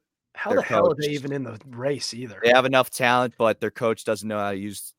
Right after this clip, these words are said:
Speaker 2: his weapons and puts guys in the doghouse when they don't need to be in the doghouse. There's, ah, I don't even know where to even start. I'd, I'd have to say,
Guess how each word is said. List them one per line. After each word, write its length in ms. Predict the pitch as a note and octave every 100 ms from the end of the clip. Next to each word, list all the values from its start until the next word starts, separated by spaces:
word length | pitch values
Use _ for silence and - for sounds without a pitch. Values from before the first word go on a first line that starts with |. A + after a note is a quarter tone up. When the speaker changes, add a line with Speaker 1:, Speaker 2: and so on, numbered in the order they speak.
| -
Speaker 2:
his 220 | F#2 F2+
weapons 840 | G2+ G2 G#2+ F#2+ F#2 F#2 F#2 -
and 220 | F2 E2+
puts 240 | - G#2+ -
guys 300 | G#2 F#2+ F2
in 100 | F2+
the 60 |
doghouse 560 | F#2 F#2 F#2 F#2 F#2 F#2
when 80 | F2+
they 80 | E2+
don't 200 | F#2 F#2
need 120 | F2
to 80 | F2
be 160 | F#2
in 80 | F2+
the 40 |
doghouse. 880 | F2 F#2+ F2+ E2+ F2+ E2+ E2+ - - - _ _ _ _ _ _ _ _ _ _
There's, 500 | A2 G#2 G#2+ - - - _ _ _ _ _ _ _ _ _
ah, 420 | - - - - - - _ _ -
I 100 | F2+
don't 120 | E2+
even 180 | C#2+ C#2+
know 200 | E2 D#2
where 160 | - -
to 120 | - _ _ _
even 180 | E2+ B1
start. 400 | - - D2+ D2+ _ _ _ _
I'd, 220 | - G#2 -
I'd 160 | - G2+
have 220 | G#2 G#2+
to 100 | -
say, 560 | F2+ - G2 F#2+ F2